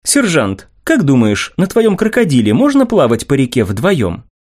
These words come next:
Парень неопределённо пожал плечами, немного подумал, после чего ответил вполне обстоятельно и подробно. "Вдвоём не знаю, одному точно можно, ты же видела, как я пробовал плавать тут в Старице.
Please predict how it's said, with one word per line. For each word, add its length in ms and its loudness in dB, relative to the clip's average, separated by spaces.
Парень 400 2
неопределённо 800 2
пожал 360 0
плечами, 720 -2
немного 480 2
подумал, 680 0
после 360 -2
чего 280 0
ответил 380 -2
вполне 440 0
обстоятельно 720 -2
и 160 -4
подробно. 680 -2
"Вдвоём 640 2
не 80 4
знаю, 680 2
одному 500 0
точно 400 0
можно, 420 -2
ты 160 0
же 140 2
видела, 360 0
как 220 0
я 120 2
пробовал 420 2
плавать 500 0
тут 180 -2
в 80 -10
Старице. 600 -4